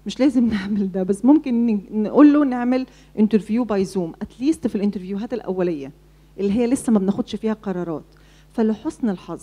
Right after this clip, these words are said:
لحسن الحظ إنه الظروف اللي إحنا فيها النهاردة خلت الناس جواها شعور بإن إحنا عايزين نخفف عن بعض. وإذا كان بإيدينا إن إحنا نزيل الضغط، why not؟ خلينا نعمل ده.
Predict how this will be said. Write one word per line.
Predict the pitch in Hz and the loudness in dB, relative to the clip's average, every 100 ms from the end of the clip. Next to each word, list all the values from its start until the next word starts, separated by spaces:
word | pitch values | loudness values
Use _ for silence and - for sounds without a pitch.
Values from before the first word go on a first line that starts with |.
| - | -4
لحسن | 185 302 - 240 | -2 -2 -4 -8
الحظ | - 170 - - - - _ 196 | -8 -12 -14 -20 -20 -20 _ -6
إنه | 196 196 | -4 -4
الظروف | 190 214 320 330 | -2 2 2 2
اللي | 262 | 0
إحنا | 285 269 | -2 -6
فيها | 262 285 | -4 -4
النهاردة | 277 247 269 294 285 311 - - - - | -4 -6 -6 -6 -6 -8 -14 -20 -18 -2
خلت | 330 330 - | 0 0 -2
الناس | 240 233 262 330 - - 196 | -2 2 2 2 -2 -14 2
جواها | 208 233 277 320 226 262 - _ _ _ - | 4 6 4 0 -6 -12 -16 _ _ _ -6
شعور | - 254 208 247 - - - - _ - | -2 0 2 2 0 -20 -20 -20 _ 0
بإن | 247 | 0
إحنا | 320 320 | 0 -2
عايزين | 269 240 285 | -4 4 6
نخفف | 269 - - - 180 | 6 2 -12 -10 -10
عن | 160 151 | -10 -12
بعض. | - - - _ _ _ _ - 220 | -14 -18 -20 _ _ _ _ -8 -4
وإذا | 220 226 | -2 -2
كان | 294 311 269 | 2 6 6
بإيدينا | 214 - 208 240 190 | 2 -2 2 2 0
إن | 175 220 | -2 -4
إحنا | - 226 | 0 2
نزيل | 202 233 277 | 2 0 -4
الضغط، | 277 - - - - _ _ _ _ - | -4 -6 -8 -10 -20 _ _ _ _ -6
why | 277 254 202 | -2 -2 -2
not؟ | - - - | -10 -20 -16
خلينا | - 240 294 240 | -4 6 6 6
نعمل | 196 185 175 | -2 -6 -8
ده. | 156 | -12